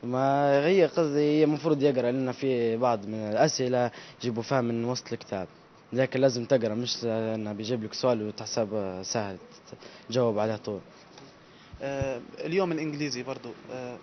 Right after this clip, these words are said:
Speaker 2: وبس-، قبل ما نخش في الإنجليزي، آه، ال-، المراقبات أو ال-، الأستاذات يعني، حتى إحنا بعاد عليهم شوي، مش حتى كان قلت حاجة عادي. آه، يعني هل يعني فيه مشكلة مثلًا تحس إن،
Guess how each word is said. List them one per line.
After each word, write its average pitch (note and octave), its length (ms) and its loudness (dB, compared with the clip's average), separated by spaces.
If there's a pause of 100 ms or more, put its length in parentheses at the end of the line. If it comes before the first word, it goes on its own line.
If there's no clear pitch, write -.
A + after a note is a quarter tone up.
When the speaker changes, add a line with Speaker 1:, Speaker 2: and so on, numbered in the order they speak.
(160)
Speaker 2:
وبس-، C#3+ 260 -6
قبل D#3+ 280 -4
ما F3 100 0
نخش E3 200 -6
في - 60 -8
الإنجليزي، D3 440 -6 (480)
آه، C3 400 -8 (400)
ال-، D#3+ 80 -6
المراقبات D#3+ 800 -4
أو B2 120 -10
ال-، A2+ 240 -12 (160)
الأستاذات C3 540 -12
يعني، A2+ 200 -16
حتى A2 160 -18
إحنا C#3+ 120 -12
بعاد C3+ 220 -6
عليهم C3 240 -10
شوي، C3 200 -12
مش A#2 100 -12
حتى C3 180 -12
كان C3+ 240 -10
قلت C3+ 140 -12
حاجة B2+ 260 -12
عادي. A#2+ 180 -12 (560)
آه، B2+ 680 -8
يعني C3 180 -10
هل F#3 260 -8 (200)
يعني B2+ 340 -14 (240)
فيه E3 80 -8 (140)
مشكلة C3 320 -10
مثلًا B2+ 300 -12
تحس - 280 -12
إن، C3 200 -12